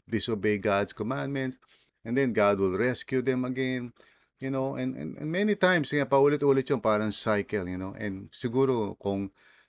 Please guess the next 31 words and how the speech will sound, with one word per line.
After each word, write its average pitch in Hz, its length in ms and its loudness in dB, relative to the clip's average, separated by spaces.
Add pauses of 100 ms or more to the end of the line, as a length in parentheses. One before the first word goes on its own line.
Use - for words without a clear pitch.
(120)
um, 101 560 -2 (440)
babasahin 107 600 4
mo 107 80 2
talaga 98 480 0
with, 92 240 -4
uh, 90 440 -6
with 95 180 -10
full 135 220 2
attention 120 560 2
yung 95 200 -2
mga 98 220 -4 (340)
narratives 104 640 2
na 107 80 -4
yun, 95 240 -6
you, 110 160 -12
you 127 160 0
probably 147 600 -2
come 135 240 -2
up 127 160 -2
with 110 120 -6
the 104 160 -2
same, 120 480 -2 (540)
uh, 104 500 -2
conclusion 120 640 0
as 95 180 -10
I 117 240 -2
have, 95 160 -2
you 92 80 -4
know, 101 140 -6
na 110 80 -8
talagang 131 580 -4